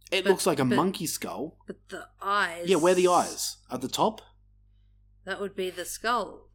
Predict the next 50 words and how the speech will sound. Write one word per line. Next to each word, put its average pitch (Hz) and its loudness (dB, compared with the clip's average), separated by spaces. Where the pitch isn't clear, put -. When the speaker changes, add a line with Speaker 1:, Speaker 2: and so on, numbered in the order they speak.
Speaker 1:
You'd 131 0
Speaker 2:
The - -12
Speaker 1:
think 294 2
so. 190 -6
Speaker 2:
forehead. - -12
Speaker 1:
Yep. 127 -4
That's 190 4
what 208 8
I'm 196 4
saying. 117 2
This 151 -2
thing 185 2
is 147 -4
just 123 -14
dumb. 123 0
It's 135 -6
a 151 0
dumb 160 -2
poster. 160 0
<laughs> - -2
I'm 156 0
sorry. 196 2
It's 127 -2
a, 135 -4
I 139 -2
think 156 -2
it's 143 -4
a 143 -6
stupid 147 -2
Speaker 2:
Yeah. - -8
Speaker 1:
poster. 175 -4
Speaker 2:
I 185 -6
kn-, 180 -14
I 208 -4
know 214 -2
it's - -10
the, 165 -16
yeah, 156 -16
they're 165 -16
trying 226 -6
to 190 -6
look 175 -12
like 160 -10
a - -20
skull, 151 -14
but 147 -16
it 165 -16
doesn't 170 -8
really. 156 -20
Speaker 1:
No. 208 -2